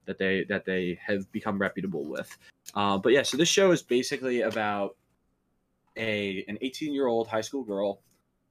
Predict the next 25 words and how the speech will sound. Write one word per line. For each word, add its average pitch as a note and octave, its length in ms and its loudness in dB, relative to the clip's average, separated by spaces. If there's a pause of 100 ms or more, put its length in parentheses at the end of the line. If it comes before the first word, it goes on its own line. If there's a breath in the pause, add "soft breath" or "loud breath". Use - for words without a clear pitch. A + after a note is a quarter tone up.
uh, F#2+ 300 -4
who A2 120 -4
works B2+ 260 -2
in C#3 60 -2
an B2 40 -2
aquarium G#2 500 0
meeting G2+ 600 -4
a F#2+ 120 -6
former B2+ 420 -4
idol F#2+ 460 -2 (640)
who A2 160 -10
lost A#2 280 0
her C3 60 2
place, A2+ 720 0
uh, G2 440 0
in F#2+ 80 -8
Tokyo, G2+ 540 -4
but F2+ 100 -18
then, G2 280 -4
like, F2 180 -8
escaped - 500 -8
or F#2+ 80 -12
something. - 560 -14
And G#2 160 -4
then, G#2 460 0